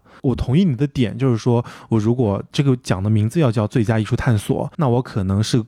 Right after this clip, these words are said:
更多的鼓励这个奖它在艺术上做出的一些形式上的创新，它可能不一定好。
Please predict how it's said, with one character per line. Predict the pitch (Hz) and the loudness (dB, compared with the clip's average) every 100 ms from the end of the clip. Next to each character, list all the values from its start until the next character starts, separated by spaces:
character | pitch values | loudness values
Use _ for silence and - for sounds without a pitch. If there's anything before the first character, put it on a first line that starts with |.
| - | -4
更 | 151 127 | -4 0
多 | 135 | 0
的 | 123 | 0
鼓 | 113 98 | -2 -2
励 | 120 117 - _ _ | 0 0 -2 _ _
这 | - | -4
个 | 127 | -2
奖 | 117 95 | -2 -4
它 | 101 120 | -2 0
在 | 123 | 2
艺 | 170 | 0
术 | - | 0
上 | 107 104 | -2 -2
做 | 143 110 | -2 -2
出 | 123 | 0
的 | 113 | 0
一 | 110 | -2
些 | - 113 110 113 113 - 76 - | -2 0 2 0 -2 -6 -10 -6
形 | - 101 | -4 -2
式 | - | -2
上 | 143 120 | 0 0
的 | 107 107 | 0 -2
创 | - 123 | -2 -2
新， | - 131 127 - | 0 -2 -2 -4
它 | 160 | -4
可 | 139 - | -4 -4
能 | 117 | 0
不 | 139 | 0
一 | 151 | 0
定 | 160 | 0
好。 | 120 104 82 92 | -2 -4 -6 -10